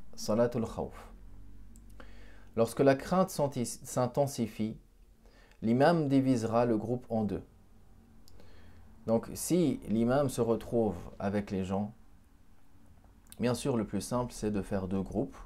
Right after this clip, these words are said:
qui prient séparément, chacun avec un imam, de, de, qui, qui dirige, euh, la pri-, deux groupes différents, séparés.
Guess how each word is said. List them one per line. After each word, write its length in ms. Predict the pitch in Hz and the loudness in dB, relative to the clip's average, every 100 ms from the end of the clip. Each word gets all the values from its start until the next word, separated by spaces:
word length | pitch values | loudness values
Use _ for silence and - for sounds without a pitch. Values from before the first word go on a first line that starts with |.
| - | -8
qui 140 | 95 | -8
prient 320 | - - 104 | -8 -6 -4
séparément, 640 | 104 101 - 92 87 90 123 | -4 -6 -4 -4 -2 -2 -4
chacun 320 | - 92 107 | -4 -6 -4
avec 240 | 101 98 - | -4 -4 -4
un 180 | 92 | -4
imam, 260 | 95 92 - - - - - - | -2 -2 -6 -12 -18 -20 -20 -14
de, 400 | - - 80 85 | -8 -6 -4 -4
de, 200 | 87 87 90 | -6 -8 -10
qui, 220 | - 87 | -8 -10
qui 180 | - 90 | -8 -6
dirige, 360 | 90 92 95 | -4 -4 -4
euh, 720 | 98 - 87 - 82 85 82 - | -6 -8 -10 -10 -10 -10 -10 -6
la 120 | 82 | -8
pri-, 240 | - - | -8 -10
deux 320 | 85 87 104 | -8 -4 -2
groupes 320 | 101 95 117 - - - - - | -2 -2 -4 -6 -16 -16 -14 -12
différents, 500 | 104 113 101 87 98 | -6 -4 -2 -2 -2
séparés. 480 | 208 117 113 101 - | -2 -4 -2 -4 -6